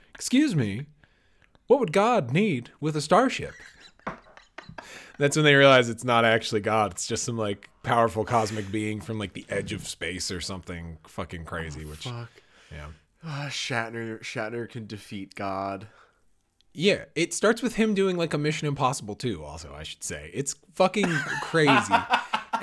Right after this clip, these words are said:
Speaker 1: then, like,
Speaker 2: Climbing some rocks. <laughs>
Speaker 1: Yeah, and then, like, K-, and, like, Kirk, Spock, and Bones, like, all do, like, a round of row, row, row your boat, like, at a campfire.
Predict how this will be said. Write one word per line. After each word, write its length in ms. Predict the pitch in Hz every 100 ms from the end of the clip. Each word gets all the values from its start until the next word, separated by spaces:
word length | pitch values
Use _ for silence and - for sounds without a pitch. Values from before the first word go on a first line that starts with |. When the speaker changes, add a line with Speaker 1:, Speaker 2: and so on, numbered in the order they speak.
| 165
Speaker 1:
then, 100 | 190
like, 340 | 185 160 185
Speaker 2:
Climbing 340 | - 156 151 147
some 180 | 147 135
rocks. 540 | 135 135 147 160 - -
<laughs> 100 | 180
Speaker 1:
Yeah, 500 | 240 302 226 110 -
and 140 | 185 226
then, 120 | 262
like, 320 | 262 233 -
K-, 120 | - -
and, 160 | 214 226
like, 160 | 202
Kirk, 420 | - - 185 240 -
Spock, 520 | - - 143 165 165
and 160 | 170 120
Bones, 540 | 104 135 190 220 202
like, 160 | 147 -
all 160 | 123 143
do, 160 | 151
like, 200 | 160 156 123
a 80 |
round 480 | 117 110 110 131 143
of 160 | 123 107
row, 180 | 113 120
row, 200 | 120 117
row 200 | 110 110
your 140 | 110 92
boat, 320 | 95 139 156
like, 160 | 113 107
at 100 | 87
a 40 |
campfire. 640 | - 117 143 143 147 160